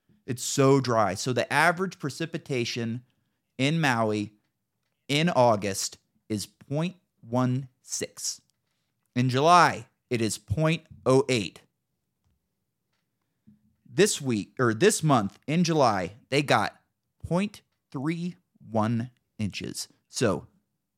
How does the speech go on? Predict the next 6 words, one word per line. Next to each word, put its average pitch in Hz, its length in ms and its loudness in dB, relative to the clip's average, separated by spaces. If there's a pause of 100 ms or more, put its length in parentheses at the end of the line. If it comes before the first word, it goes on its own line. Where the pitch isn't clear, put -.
(120)
more 156 240 4
than 101 300 -2 (120)
three 240 300 2
times 185 720 4 (800)
the 147 180 6
average. 120 640 0